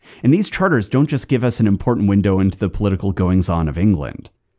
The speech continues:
They're also, on a very basic level, a reflection of the amount of work the king was doing. And as far as Edward's charters, you could fit all of them comfortably in an envelope with room to spare.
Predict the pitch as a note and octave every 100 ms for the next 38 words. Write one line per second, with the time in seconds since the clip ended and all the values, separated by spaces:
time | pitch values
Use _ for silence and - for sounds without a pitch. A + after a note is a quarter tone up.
0 | _ - - A#2+ - B2+ F3 - F#2+ C#2
1 | - G#2+ G2 E2+ D3 D#3+ D3 - B2 B2+
2 | A#2+ - A#2 F#2+ E2 G1+ - _ _ -
3 | F#2+ G2+ - A2+ - B2+ A#2 G2+ F#2+ E2
4 | F2 F#2 E2+ E2+ E2 E2 - E2+ E2+ D2+
5 | D2+ D2 E2+ D#2+ C2+ - E2 _ _ _
6 | _ _ _ _ _ - F2 - B2 A#2+
7 | A#2+ B2 C3 - D3 C3+ E3 F#3 F3+ -
8 | _ _ _ _ - A#2+ - - B2+ -
9 | G2 A#2 G2 D2 A#1+ - - G2+ G#2 E2+
10 | F2+ D#2+ D#2 E2+ F2+ D#2+ B1+ - - _
11 | - D#2+ E2+ E2+ D#2+ E2 - E2 D2 G1+